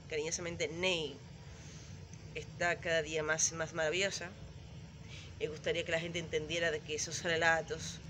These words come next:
eh, son parte de la historia de la India, eh, de cada integrante de la India. Y acuérdense de que,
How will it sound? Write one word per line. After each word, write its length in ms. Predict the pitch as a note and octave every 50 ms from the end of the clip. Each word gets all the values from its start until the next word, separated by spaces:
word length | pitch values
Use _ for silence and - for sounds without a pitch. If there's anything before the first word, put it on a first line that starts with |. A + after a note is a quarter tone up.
| - - - - - - - - - - D#3
eh, 120 | E3+ F3
son 220 | - - F#3+ F#3+ F3+
parte 400 | - E3+ E3 D3+ D3 F#3 F#3 E3+
de 120 | E3+ E3+
la 140 | E3 D#3+ D#3+
historia 380 | D3+ - - - F3 E3+ F3
de 100 | E3 E3
la 180 | D#3+ D#3+ E3 E3
India, 440 | F#3 G3+ F#3+ F3+ E3+ D#3 E3+ F#3 G3+ - - - - - - - - - - - - - - - - - - - - - - - - - - - -
eh, 200 | - C3+ C3+ C3
de 120 | B2+ D#3 D3+
cada 260 | - E3 E3 D#3+ E3
integrante 500 | E3+ E3 F3 E3 D#3 E3 E3 D#3+ - E3
de 80 | D#3
la 140 | D3 D3+ D#3
India. 340 | F3 F#3 F3+ D#3+ D#3+ D#3+ D#3+ D#3+ - - - - - - - - - - - -
Y 60 | C#3+
acuérdense 640 | D3 C#3+ - D#3 D3+ D#3+ E3 E3 - - E3 E3 D#3+
de 160 | D#3 D#3+ D3+
que, 720 | - - D#3+ D#3 D3+ D3 C#3+ D3+ D3 D3 C#3 B2 - -